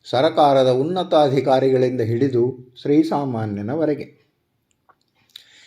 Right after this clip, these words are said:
ದೇವಸ್ಥಾನಕ್ಕೆ ನೂಕು ನುಗ್ಗಲು ವ್ಯಾಪಾರ. ಹಣ್ಣು, ಕಾಯಿ, ಹೂವು, ತಿಂಡಿ, ತಿನಿಸು ಮಾರುವವರಿಗೆ ಸುಗ್ಗಿ.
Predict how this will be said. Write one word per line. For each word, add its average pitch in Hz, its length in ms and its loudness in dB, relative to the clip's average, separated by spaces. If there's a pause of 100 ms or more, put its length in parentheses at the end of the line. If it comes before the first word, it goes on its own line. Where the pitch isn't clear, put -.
(220)
ದೇವಸ್ಥಾನಕ್ಕೆ 226 840 2
ನೂಕು 190 320 0
ನುಗ್ಗಲು 147 380 0
ವ್ಯಾಪಾರ. 113 420 -2 (440)
ಹಣ್ಣು, 185 480 0
ಕಾಯಿ, 151 540 2
ಹೂವು, 151 600 2
ತಿಂಡಿ, 180 440 4
ತಿನಿಸು 190 380 0
ಮಾರುವವರಿಗೆ 156 680 2
ಸುಗ್ಗಿ. 170 680 -4